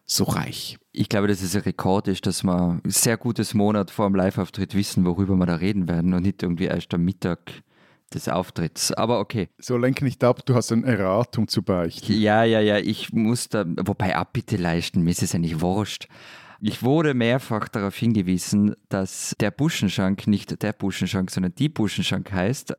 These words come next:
Speaker 2: Der Duden gibt diesen i-Tüpfelreitern recht. Ich werde Abbitte leisten und eine Runde durch Buschenschenke ziehen. Ob ich dann am Ende noch weiß, ob's die oder der Buschenschank heißt, weiß ich nicht. Aber mal schauen.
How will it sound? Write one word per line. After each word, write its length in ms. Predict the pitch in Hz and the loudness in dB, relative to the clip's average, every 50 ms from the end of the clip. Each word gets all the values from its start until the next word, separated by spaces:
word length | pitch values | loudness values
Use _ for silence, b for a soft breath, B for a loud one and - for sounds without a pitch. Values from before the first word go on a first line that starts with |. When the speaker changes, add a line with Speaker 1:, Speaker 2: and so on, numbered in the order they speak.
| - | -8
Speaker 2:
Der 60 | - 98 | -8 -8
Duden 420 | - - 120 131 143 139 127 110 | -4 -2 0 0 2 2 2 0
gibt 280 | - - - - - - | 0 -4 -6 -4 -2 -2
diesen 260 | 107 95 - - - | -2 -2 -2 -2 -2
i-Tüpfelreitern 760 | - 113 - - - - - - 98 92 95 92 - 92 92 | -2 -2 -2 -4 -6 -4 -2 -2 0 0 -2 -2 -2 -4 -4
recht. 420 | 92 - 110 147 - - - - B B B B B B B B B B B B | -2 -2 -2 -4 -4 -8 -18 -20 B B B B B B B B B B B B
Ich 200 | B - 113 - | B -6 -4 -2
werde 220 | 123 117 113 123 - | -2 -2 0 0 -2
Abbitte 400 | 107 - - - 123 - - 107 | -2 -4 -4 -6 -6 -4 -2 -2
leisten 600 | 95 90 85 90 90 - - - 107 104 101 98 | 0 2 2 0 0 -4 -2 0 2 4 4 2
und 560 | - - - 78 92 95 98 95 92 - - | 2 0 -2 0 2 2 2 2 0 0 -4
eine 260 | - 87 92 98 95 95 | -4 -2 -2 -2 -2 0
Runde 280 | 92 107 110 110 104 | 0 2 2 2 2
durch 240 | - - 101 95 - | 2 0 -2 -2 -2
Buschenschenke 840 | - - 143 135 - - 101 90 - - 98 90 87 - - 101 | -2 -2 -2 0 0 0 0 0 0 0 0 -2 -2 -2 -4 -6
ziehen. 460 | - - - 104 98 107 127 160 175 - b b b b b b b b b b b b b b b | -4 -2 0 2 4 4 4 2 2 -2 b b b b b b b b b b b b b b b
Ob 260 | b - 104 - - | b -4 -4 -2 -2
ich 80 | 113 104 | -4 -2
dann 160 | - 113 101 | -2 -2 0
am 80 | 101 98 | 0 0
Ende 220 | 85 90 101 110 | 2 2 2 2
noch 180 | 107 98 87 - | 2 2 0 0
weiß, 240 | 92 87 90 92 - | -2 -2 -2 -2 -4
ob's 200 | 92 - - - | -8 -8 -4 -2
die 120 | 104 101 | 2 2
oder 140 | 98 92 90 | 2 2 0
der 160 | - 85 90 | -2 -4 -6
Buschenschank 600 | - - 90 85 - - 82 - - 85 87 - - | -4 -4 -4 -4 -4 -4 -4 -2 -2 -2 -2 -2 -4
heißt, 280 | - 85 85 - - | -4 -4 -6 -8 -8
weiß 260 | - - 82 - - - | -8 -8 -8 -6 -6 -8
ich 40 | |
nicht. 300 | - - - - - - - | -8 -8 -10 -14 -12 -10 -6
Aber 280 | - 95 90 90 85 87 - - _ _ _ _ _ _ - | -4 -4 -2 -2 -4 -6 -6 -10 _ _ _ _ _ _ -4
mal 120 | - 92 | -4 -4
schauen. 300 | - - - - - 110 | -4 -4 -6 -6 -6 -8